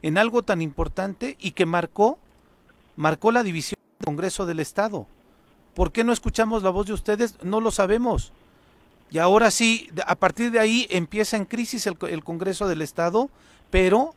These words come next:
a partir de un silencio de ustedes, de ese grupo parlamentario de mujeres, y además aquí, en este espacio también,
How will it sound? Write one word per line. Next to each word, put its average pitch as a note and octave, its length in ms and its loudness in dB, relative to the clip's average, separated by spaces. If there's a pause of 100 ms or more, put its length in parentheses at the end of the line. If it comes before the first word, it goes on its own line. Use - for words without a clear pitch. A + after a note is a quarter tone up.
(120)
a D#3 100 0
partir E3+ 360 0
de A#3+ 80 -2
un B3 60 0
silencio G#3 640 -2 (100)
de D#3 180 -4
ustedes, A3 480 -2
de G3+ 60 -2
ese G3+ 140 -6
grupo G3 280 -6
parlamentario E3+ 760 -4 (320)
de E3 80 -2
mujeres, G#3 400 0
y G#3 40 4
además F#3+ 300 0
aquí, A3+ 400 -2
en F3 160 -4
este F#3+ 200 -6
espacio G3+ 400 -2
también, F#3+ 400 -4